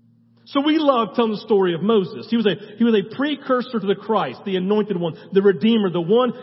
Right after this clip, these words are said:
Jesus set the Jews free, Moses set the Jews free. We see them kind of equal, but I would say this, it would not have happened apart from four groups of women, or four women.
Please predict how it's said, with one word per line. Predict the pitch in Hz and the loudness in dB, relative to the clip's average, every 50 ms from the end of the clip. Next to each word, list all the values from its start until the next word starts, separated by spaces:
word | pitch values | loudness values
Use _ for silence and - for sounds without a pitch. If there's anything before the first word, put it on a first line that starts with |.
| - - - | -18 -10 -4
Jesus | - 240 277 311 247 - 285 277 240 - - | 0 2 2 2 0 -2 -6 -8 -10 -6 -2
set | - 254 254 254 254 | 0 0 0 0 -4
the | 240 233 | -8 -8
Jews | 165 - 254 254 247 247 247 - - | -6 -4 -2 -2 -2 -2 -4 -6 -6
free, | 247 254 247 247 240 247 - - - 190 | -4 -2 0 0 0 -2 -4 -6 -4 0
Moses | 190 202 214 240 254 277 294 226 - - 262 226 - - | 4 6 6 6 6 4 2 -2 -6 -8 -8 -8 -4 0
set | 254 247 240 247 247 | 0 0 0 0 -4
the | 247 240 | -6 -6
Jews | 226 - - 240 240 233 233 226 - - - | -6 -4 -4 -2 -2 0 -2 -2 -4 -6 -6
free. | 240 240 233 233 226 220 - - - - | -2 0 0 2 2 0 0 -2 -4 -2
We | 214 214 | -2 -2
see | - - - 254 254 | -2 -4 -8 -6 -4
them | 262 247 233 | -4 -4 -2
kind | 240 226 226 | 0 -2 -2
of | 220 220 | -2 -2
equal, | 233 254 - 233 220 | -4 -4 -2 0 0
but | 185 226 208 | 2 2 0
I | 202 226 | 0 0
would | 233 226 165 - - | -2 -2 -4 -2 0
say | 247 254 | 0 2
this, | 262 247 - - - - - - - | 2 0 -2 -2 -6 -14 -14 -12 -8
it | - 233 269 285 302 277 - - - | -4 0 0 0 -2 -4 -8 -8 -4
would | 214 262 269 262 269 262 | 0 2 2 2 2 0
not | 208 202 214 233 254 269 269 240 - - | 0 2 2 2 2 0 -2 -4 -4 -2
have | 208 202 202 202 | -2 -2 -2 -4
happened | - - - - - 311 - - 214 202 196 196 202 196 - - - 220 | -10 -12 -8 -8 -8 -8 -6 -4 -2 -2 0 0 -2 -2 -4 -6 -10 -8
apart | 214 202 - - 254 254 233 233 240 - | -8 -8 -4 0 2 2 2 0 -2 -2
from | - 240 233 226 220 220 185 - - - - - - - | 0 2 2 2 2 0 -2 -4 -8 -18 -16 -12 -6 -2
four | 285 285 285 285 285 285 285 277 269 285 277 - - - - - - - | 0 2 2 4 4 4 4 2 2 0 -2 -8 -18 -20 -20 -16 -8 -2
groups | 240 262 269 254 262 262 | 0 0 0 0 0 -2
of | 254 214 | 0 2
women, | 190 262 262 254 233 190 147 113 - - - - - | 4 4 4 4 2 0 -2 -6 -14 -18 -14 -10 -10
or | 185 - - | -10 -6 -2
four | - 269 277 269 269 | 0 0 2 2 2
women. | 254 277 269 269 233 180 151 - - | 2 2 2 2 2 -2 -4 -6 -12